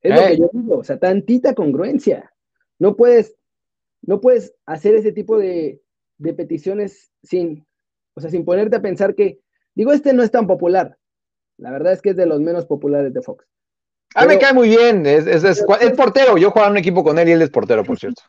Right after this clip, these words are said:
Speaker 1: Pero tú no sabes el poder de convocatoria que puedes llegar a tener. O sea, una
Speaker 2: No,
Speaker 1: vez
Speaker 2: te
Speaker 1: se agarra
Speaker 2: entiendo.
Speaker 1: algún otro más
Speaker 2: Sí.
Speaker 1: grande y, y se va con esto,
Speaker 2: Sí.
Speaker 1: termina siendo un jugador porque se fue a un restaurante a comer.
Speaker 2: Eh, sí, sí. Sí, sí, sí.
Speaker 1: ¿Sabes?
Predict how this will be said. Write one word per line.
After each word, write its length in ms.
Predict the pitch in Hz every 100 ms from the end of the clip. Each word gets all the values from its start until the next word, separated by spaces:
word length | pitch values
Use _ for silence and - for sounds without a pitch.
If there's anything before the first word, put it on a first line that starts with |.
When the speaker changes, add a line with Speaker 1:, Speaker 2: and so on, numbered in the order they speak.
| _
Speaker 1:
Pero 160 | 196 190
tú 140 | 262
no 100 | 285
sabes 280 | 269 254 247
el 140 | 220 -
poder 440 | 185 185 220 233
de 100 | 226
convocatoria 560 | 220 196 175 160 196 214
que 120 | 180
puedes 420 | - 214 240 233
llegar 280 | 190 180 202
a 100 | 214
tener. 440 | 180 180 247 190 - _ _ _ _ _
O 60 | _
sea, 140 | 185
una 160 | 226 254
Speaker 2:
No, 80 | 254
Speaker 1:
vez 120 | 254
Speaker 2:
te 60 | -
Speaker 1:
se 0 |
agarra 20 |
Speaker 2:
entiendo. 300 | - 214 233
Speaker 1:
algún 260 | 214 240 233
otro 200 | 233 226
más 160 | 220
Speaker 2:
Sí. 40 | 196
Speaker 1:
grande 280 | 214 214 233
y, 260 | 175 165 -
y 140 | 156
se 160 | - 160
va 260 | 180 214 220
con 180 | 220
esto, 380 | 214 - 226 233 - _ _
Speaker 2:
Sí. 160 | -
Speaker 1:
termina 280 | 98 170 233
siendo 200 | 208 - -
un 140 | -
jugador 320 | - 196 202
porque 220 | 196 185 160
se 120 | 165
fue 160 | 214
a 60 | 233
un 140 | 233
restaurante 640 | 208 202 185 185 208 226 208
a 60 |
comer. 300 | 196 208 277 143 - _ _ _ _ _ 113
Speaker 2:
Eh, 480 | 120 135 131 123 113
sí, 160 | 107
sí. 140 | 90 92 _ _ _ _
Sí, 320 | 208 226 269 _
sí, 140 | 151
sí. 40 |
Speaker 1:
¿Sabes? 220 | 143 254